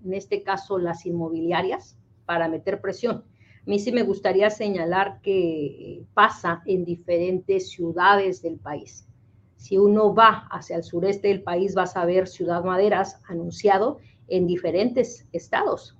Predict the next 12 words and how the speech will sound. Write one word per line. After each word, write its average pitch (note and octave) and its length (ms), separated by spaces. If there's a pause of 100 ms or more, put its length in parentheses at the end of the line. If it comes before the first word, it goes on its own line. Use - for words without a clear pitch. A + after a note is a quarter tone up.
Desde E3 340
que F3 100
tú A#3 180
llegas A#3+ 400
al E3 140
aeropuerto G3+ 760 (420)
y E3+ 120
te E3 140
asomas A#3 540
a F3 100
esas G#3 220
capitales, E3+ 680